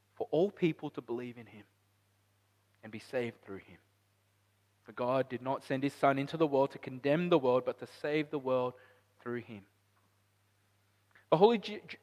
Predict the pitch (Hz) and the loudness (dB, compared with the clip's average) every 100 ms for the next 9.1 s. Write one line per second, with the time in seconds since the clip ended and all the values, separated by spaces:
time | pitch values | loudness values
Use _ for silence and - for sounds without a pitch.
0 | _ _ 156 151 196 196 240 247 240 - | _ _ -2 2 6 8 8 4 4 6
1 | 208 196 - 156 151 151 - 165 190 185 | 4 2 2 4 6 4 0 0 -2 -4
2 | 90 _ _ _ _ 135 151 160 - - | -18 _ _ _ _ -2 0 0 -4 -8
3 | 156 143 - 127 120 - 185 208 208 208 | -2 -2 -2 -8 -8 2 6 6 2 -4
4 | 196 196 123 117 - - 185 190 190 190 | -4 -6 -10 -10 -8 -2 0 2 0 0
5 | 175 156 151 - - 202 190 165 147 143 | 0 4 4 2 4 8 8 8 4 -4
6 | - 175 156 143 147 156 139 127 135 135 | -4 -2 -2 2 2 2 -6 -10 -8 -6
7 | 127 - 131 104 - _ _ - 226 254 | -6 -4 -6 -8 -16 _ _ -4 -2 4
8 | 226 180 196 302 - 196 143 104 101 117 | 4 4 4 2 2 4 4 2 -10 -16